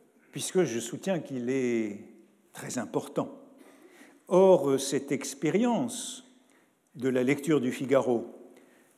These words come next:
et de la fausse reconnaissance, euh,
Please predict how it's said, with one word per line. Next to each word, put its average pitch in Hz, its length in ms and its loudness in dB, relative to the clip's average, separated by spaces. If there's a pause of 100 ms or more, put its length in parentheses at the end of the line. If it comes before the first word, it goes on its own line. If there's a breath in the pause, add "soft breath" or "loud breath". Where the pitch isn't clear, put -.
(100)
et 143 140 0
de 131 160 -4
la 113 640 0 (320)
fausse - 480 -2
reconnaissance, 143 1120 -4 (580 soft breath)
euh, 180 40 -20